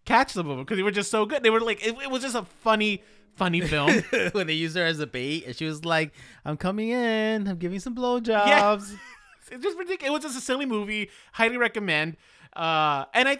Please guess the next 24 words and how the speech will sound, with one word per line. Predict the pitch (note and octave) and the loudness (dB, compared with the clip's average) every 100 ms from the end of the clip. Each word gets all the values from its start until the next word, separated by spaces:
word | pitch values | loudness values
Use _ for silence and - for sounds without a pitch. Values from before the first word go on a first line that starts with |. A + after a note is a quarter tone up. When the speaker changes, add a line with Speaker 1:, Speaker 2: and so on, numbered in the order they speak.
| - | -2
Speaker 1:
I | B3+ | -4
think | C4+ E4+ | -2 -6
the | E4 | -6
other | D#4+ D#4+ | -6 -6
thing | E4 D4 A3+ | -10 -10 -6
that | B3+ | -4
I | B3+ | -2
like | C#4+ D#4 | -4 -6
about | C#4+ G#3 | -4 -4
it, | F#3+ | -4
though, | G3 F#3+ | -6 -6
is | F3+ | -8
just, | F#3+ | -8
like, | G3 F#3 | -8 -6
that | F#3 | -10
time | - - A3 D4+ | -12 -16 -12 -8
travel | F3 B2+ A#2+ | -8 -8 -10
element. | B2 A2+ A2 - - | -10 -10 -14 -10 -6
I, | A#3+ | 0
I | C4 | 2
don't | D4+ F3+ | 2 0
know. | G#2+ - - - | -6 -12 -8 2
I'm | G3+ A3 | 2 2
really, | A#3 B3+ B3+ A#3+ A#3+ | -2 -2 -2 -4 -6